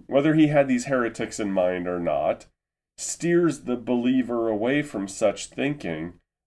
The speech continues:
by balancing out the specific commands that we have, you know, the Ten Commandments, the hard commandments of Christ, with the orientation of the heart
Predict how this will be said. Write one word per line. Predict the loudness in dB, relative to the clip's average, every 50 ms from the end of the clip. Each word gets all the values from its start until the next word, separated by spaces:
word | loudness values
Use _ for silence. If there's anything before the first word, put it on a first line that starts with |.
| _ 0
by | 0 0
balancing | 0 4 2 4 4 4 2 0 -2 -2 -2 -4 -2 -2 0
out | 2 2 2 0 0
the | -4 -8 -8
specific | -8 -10 -12 -10 -10 -10 -10 -8 -4 -2 -2 -2 -2 -4 -8 -10 -10 -20 -18
commands | -8 -6 -4 -4 -2 -2 -2 -2 -2 -2 -2 -4 -6 -8
that | -8 -8 -6
we | -4 -4 -4
have, | -2 -2 2 4 4 2 2 0 -14 _ _ _ _ _ _ _ _ -6
you | -4 -4
know, | -4 -6
the | -6 -8 -10
Ten | -8 -2 -2 -2 -2 -2
Commandments, | -4 -6 -4 -4 -4 -4 -4 -4 -4 -6 -6 -8 -10 -10
the | -8 -8 -8 -8 -8 -12 _ _ _ _ _ _ _ -18 -12
hard | -4 2 4 4 4 4 0 -2
commandments | -4 -4 -2 0 0 0 0 -2 -4 -4 -4 -6
of | -10 -10 -10
Christ, | -14 -6 0 0 0 2 0 -4 -8 -10 -16 -18 -20 _ _ _ _ _ _ _ _ _ -20 -20 -20 -20 _ _ -2
with | -2 -2 -2 -2
the | -4 -8 -8 -8 -10 -2 2
orientation | 4 4 6 6 4 4 2 2 2 2 2 0 0 -2 -6 -4 -4 -4 -4 -4 -4 -4 -2 -2
of | -4 -6 -6 -4
the | -4 -4 -4
heart | -4 -6 0 2 2 2 2 -2 -12 -20 -20